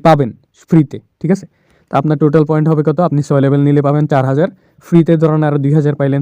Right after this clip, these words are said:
ছয় হাজার। এই ছয় হাজার পয়েন্টের বিনিময়ে আপনাকে কিন্তু তিন মাস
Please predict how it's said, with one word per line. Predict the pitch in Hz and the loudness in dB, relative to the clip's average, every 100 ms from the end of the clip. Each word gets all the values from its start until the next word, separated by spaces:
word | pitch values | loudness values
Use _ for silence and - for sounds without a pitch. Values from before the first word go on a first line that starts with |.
| - | 0
ছয় | 156 156 | 0 0
হাজার। | 139 - _ _ _ - | -2 -6 _ _ _ -2
এই | 165 | 2
ছয় | 165 160 | 2 2
হাজার | 160 170 170 | 2 0 0
পয়েন্টের | 156 151 156 151 | -2 0 -2 0
বিনিময়ে | 156 160 165 | 0 2 0
আপনাকে | 151 147 135 | -2 -4 -2
কিন্তু | 160 151 202 - _ _ _ - | -2 0 -2 -4 _ _ _ 2
তিন | 175 | 6
মাস | 170 | 6